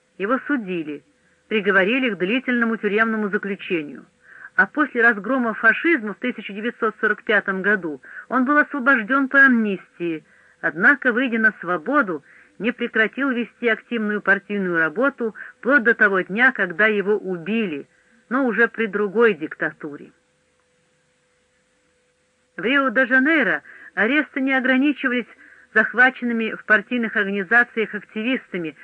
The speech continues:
которых выдал ВОЖ, еще содержащиеся в наручниках. Людей умственного труда, врачей, инженеров, государственных чиновников, банковских служащих и даже банкиров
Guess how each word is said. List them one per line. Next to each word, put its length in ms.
которых 420
выдал 380
ВОЖ, 560
еще 380
содержащиеся 840
в 20
наручниках. 840
Людей 340
умственного 600
труда, 480
врачей, 500
инженеров, 640
государственных 680
чиновников, 760
банковских 640
служащих 640
и 60
даже 300
банкиров 640